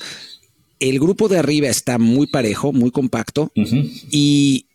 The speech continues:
Speaker 1: pues, quedar dentro de los cuatro primeros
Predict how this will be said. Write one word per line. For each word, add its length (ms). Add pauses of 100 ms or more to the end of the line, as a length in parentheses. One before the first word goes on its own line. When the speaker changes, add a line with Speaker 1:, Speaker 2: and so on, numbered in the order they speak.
(960)
Speaker 1:
pues, 280
quedar 320
dentro 240
de 60
los 140
cuatro 360
primeros 580